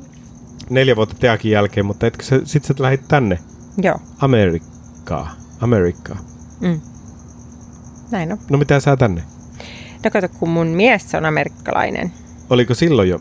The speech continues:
Speaker 1: Sil-, no oli tietysti. Oliko?
Speaker 2: Siis me ollaan seurusteltu silloin, kun mä olin vaihto-oppilaana U S A:ssa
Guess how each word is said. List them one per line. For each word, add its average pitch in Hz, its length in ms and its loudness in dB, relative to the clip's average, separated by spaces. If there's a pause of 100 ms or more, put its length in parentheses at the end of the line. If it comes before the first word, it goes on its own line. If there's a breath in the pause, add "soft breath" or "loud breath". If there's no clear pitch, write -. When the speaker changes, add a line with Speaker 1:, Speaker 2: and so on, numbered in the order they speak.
(100)
Speaker 1:
Sil-, 127 200 2
no 143 180 2
oli 117 240 2
tietysti. 90 640 -4
Oliko? 131 320 2 (320 loud breath)
Speaker 2:
Siis 240 320 0
me 262 160 2
ollaan 220 300 4
seurusteltu 196 640 0
silloin, 190 280 2
kun - 60 -10
mä 170 80 2
olin 170 140 2
vaihto-oppilaana - 840 -2
U - 200 -2
S - 100 -10
A:ssa - 320 -6